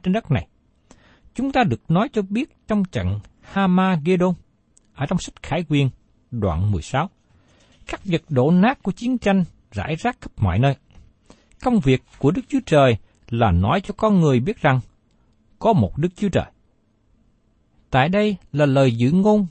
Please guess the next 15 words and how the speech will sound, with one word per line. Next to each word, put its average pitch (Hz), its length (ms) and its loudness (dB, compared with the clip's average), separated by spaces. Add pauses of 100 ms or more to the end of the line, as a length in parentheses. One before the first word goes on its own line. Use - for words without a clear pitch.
(140)
về 120 160 2
sự 131 240 -2
bình 139 300 2
an 180 260 2
trên 185 160 0
đất, 254 140 -2 (600)
là 127 220 0
một 107 320 2
phước - 520 -6
hạnh 180 280 -6
thực - 240 -8
tế. 156 180 0 (760)
Vua 190 220 2
sẽ 117 180 -2
đến 160 280 2